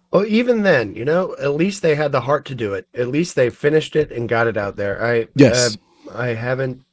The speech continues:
Speaker 1: I haven't seen that one yet. I'm gonna have to try to find it on Tubi or something. But why would we do this, you ask?
Speaker 2: That's
Speaker 1: Uh,
Speaker 2: what I'm asking.
Speaker 1: partially to see if it can indeed be done. You see, our doing a podcast together in both, is both a social and technical experiment that,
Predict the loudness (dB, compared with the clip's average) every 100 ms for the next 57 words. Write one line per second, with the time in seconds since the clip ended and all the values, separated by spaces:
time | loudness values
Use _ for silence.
0 | -6 -4 -2 -2 -4 -6 -4 -4 -2 -2
1 | -4 -4 -4 -4 -6 -8 -8 -4 -4 -4
2 | -6 -4 -6 -6 -4 -4 -4 -6 -4 -4
3 | -4 -6 _ 4 4 4 4 4 4 0
4 | -4 -4 -4 -2 -4 -6 -12 -12 -10 -10
5 | -10 -14 -18 -4 0 4 4 4 4 0
6 | -8 -16 _ _ _ _ 0 4 4 2
7 | 2 0 0 0 0 -2 0 2 2 0
8 | -2 -2 -2 0 -2 -6 -8 -6 -2 4
9 | 4 4 2 2 2 0 2 0 0 0
10 | 2 2 2 0 -2 _ -6 -2 0 2
11 | 0 -2 -4 2 2 2 -4 -4 -6 -6
12 | -6 -6 -6 -4 -4 -6 -8 -6 -6 -6
13 | -6 -4 -4